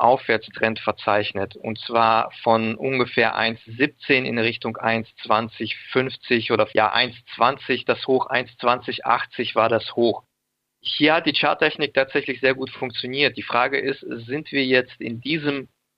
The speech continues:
kurzfristigen Trend zumindest an einem Hoch angekommen? Und ich glaube, das wird ein Stück davon abhängen, wie der U-S-Dollar sich weiter verhält, ob der U-S-Dollar weiter fällt oder nicht. Was die E Z B angeht,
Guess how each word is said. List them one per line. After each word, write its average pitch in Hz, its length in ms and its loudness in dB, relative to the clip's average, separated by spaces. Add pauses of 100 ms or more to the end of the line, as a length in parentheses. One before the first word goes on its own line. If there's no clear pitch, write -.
(180)
kurzfristigen 139 840 -2
Trend 135 340 0
zumindest 127 560 -2
an 117 160 0
einem 120 280 0
Hoch 123 260 0
angekommen? 117 640 0 (540)
Und 127 220 2
ich - 80 -2
glaube, 165 260 4
das 156 220 -2
wird 151 160 2
ein 135 120 2
Stück - 280 -2
davon 139 280 0
abhängen, 135 520 0
wie 127 100 -2
der 123 180 6
U-S-Dollar 117 640 2
sich 107 280 -4
weiter 113 320 2
verhält, 117 480 0
ob 110 100 -2
der 110 140 0
U-S-Dollar 110 480 2
weiter 107 260 2
fällt 110 380 0
oder 110 320 0
nicht. 113 320 -4
Was 117 160 0
die 131 80 -4
E 117 60 -2
Z 120 200 -10
B 147 160 2
angeht, 143 520 0